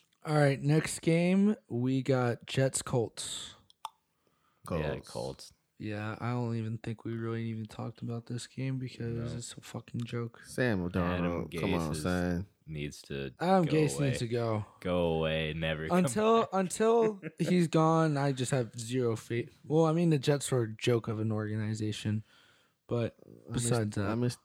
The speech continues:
Speaker 3: I missed the J E T S, J E T S, J-,
Speaker 2: Dude,
Speaker 1: What,
Speaker 2: yeah.
Speaker 1: two years of Mark Sanchez?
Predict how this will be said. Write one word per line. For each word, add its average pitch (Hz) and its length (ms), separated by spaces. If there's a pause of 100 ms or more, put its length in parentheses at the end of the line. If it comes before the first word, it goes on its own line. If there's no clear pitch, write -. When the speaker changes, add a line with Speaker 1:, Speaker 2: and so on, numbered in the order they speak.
Speaker 3:
I 110 80
missed 117 240
the 104 60
J 107 220
E 101 200
T 104 320
S, 98 240
J 98 80
E 104 140
T 101 460
S, 98 60 (100)
J-, 107 80 (460)
Speaker 2:
Dude, 87 360
Speaker 1:
What, 160 160
Speaker 2:
yeah. - 40
Speaker 1:
two - 160
years 175 380
of 151 80
Mark 147 240
Sanchez? 156 800